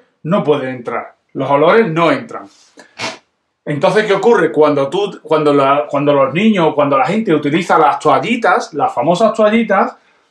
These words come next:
van entrando en esta arqueta hasta que entran y de aquí llegan a la tapa de saneamiento. La tapa de saneamiento, en la tapa de saneamiento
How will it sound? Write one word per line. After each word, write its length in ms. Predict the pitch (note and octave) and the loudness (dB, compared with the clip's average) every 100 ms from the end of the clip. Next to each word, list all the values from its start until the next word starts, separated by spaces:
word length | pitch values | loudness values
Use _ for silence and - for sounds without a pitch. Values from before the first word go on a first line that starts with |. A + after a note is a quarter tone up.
| _ | _
van 200 | A#2+ D#3+ | -4 -2
entrando 420 | G3 F#3 A3+ G3+ D3 | 0 0 0 2 0
en 40 | |
esta 240 | D#3 F#3+ | -2 -2
arqueta 560 | F#3+ A3+ A#3 A#3 C#4+ - _ _ _ _ _ _ _ - | -2 2 2 2 -2 -4 _ _ _ _ _ _ _ -4
hasta 340 | D3+ D3+ D#3+ | -2 0 -2
que 280 | C#3+ D3 D3 | 0 -2 -2
entran 640 | F3 G#3 - A#3 C#4 D4+ - _ _ _ _ _ _ _ _ _ _ _ - _ | -2 -2 0 2 2 -2 -10 _ _ _ _ _ _ _ _ _ _ _ -20 _
y 120 | D3 C#3 | -6 -2
de 100 | C3 | -2
aquí 640 | B2+ F#3 A3+ C#4 D#4+ _ _ - | -2 0 0 0 -6 _ _ -14
llegan 580 | C#3+ F3+ A3 C#4 D4+ _ _ _ | -4 0 2 0 -4 _ _ _
a 100 | - | 0
la 140 | C#3+ C#3+ | 0 2
tapa 240 | F3 A3+ | 2 2
de 80 | G#3 | 0
saneamiento. 640 | F3 E3 D3+ E3 C#3+ C3 | 0 -2 0 -2 -2 -2
La 100 | C3 | 0
tapa 240 | D#3+ A#3+ B3 | 0 2 4
de 60 | |
saneamiento, 800 | A3+ G#3 G3+ A#3+ A3+ - F3 - - _ _ - - | 2 2 2 0 -2 -2 -4 -6 -12 _ _ -12 -4
en 140 | C#3+ | 0
la 100 | C#3+ | 2
tapa 240 | G#3 B3 | 2 2
de 60 | A3 | 0
saneamiento 920 | G#3+ G3+ F#3+ G#3 A#3 - F3 A3+ | -2 -2 -2 0 -2 -2 -4 -4